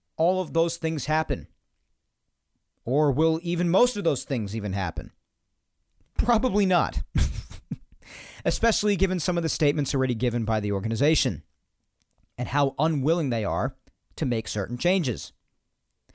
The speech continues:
Because another change that I would make, as I said last week, I was officially on the train for having some new scenery in the front office.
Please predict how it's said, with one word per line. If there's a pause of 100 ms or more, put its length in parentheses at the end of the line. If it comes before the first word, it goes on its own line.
(380)
Because
another
change
that
I
would
make,
as
I
said
last
week,
I
was
officially
on
the
train (520)
for
having
some
new
scenery
in
the
front
office.